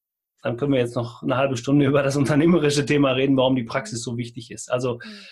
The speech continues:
Speaker 1: ich glaube aber, das, was ich als Mediziner eigentlich will, das habe ich, glaube ich, schon mal gesagt, Patienten helfen, das kann ich in, in der eigenen Praxis wirklich sehr, sehr gut tun, wenn ich ein paar Rahmenbedingungen beachte.
Speaker 2: Mhm. Also man kann auf jeden Fall seinen Idealismus weiterleben.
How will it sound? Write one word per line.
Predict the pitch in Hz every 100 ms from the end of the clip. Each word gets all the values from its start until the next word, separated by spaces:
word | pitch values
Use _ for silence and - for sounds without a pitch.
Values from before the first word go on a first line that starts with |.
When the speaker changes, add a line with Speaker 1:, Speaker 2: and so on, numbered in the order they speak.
| -
Speaker 1:
ich | -
glaube | 131 165 180
aber, | 151 156 147 147
das, | 139 139
was | 135 135
ich | 131
als | 135
Mediziner | 131 131 - 151 139
eigentlich | 135 123 117 120
will, | 160 214 208
das | -
habe | 120
ich, | 117
glaube | 135 120
ich, |
schon | - 139
mal | 127
gesagt, | 120 127
Patienten | - 117 127 120 113
helfen, | 123 123 127 - _ _ _ _ -
das | 117
kann | 127 117
ich | 120
in, | 117
in | 120
der | 117
eigenen | 123 120 117
Praxis | 117 113 - 117 117
wirklich | 117 107
sehr, | 117 113
sehr | 110
gut | 110 135
tun, | - 117 113 - _
wenn | 123
ich | 117
ein | 113
paar | 110
Rahmenbedingungen | 107 104 113 113 107 104
beachte. | 107 107 - _ _ _ _ _
Speaker 2:
Mhm. | 196 180 175 _ _ - - _ _
Also | - 175 170
man | 180
kann | - 196
auf | 190 208
jeden | 202 208
Fall | 190
seinen | 190 190 -
Idealismus | 202 208 185 208 - 196 -
weiterleben. | 190 220 226 196 202 190 247 -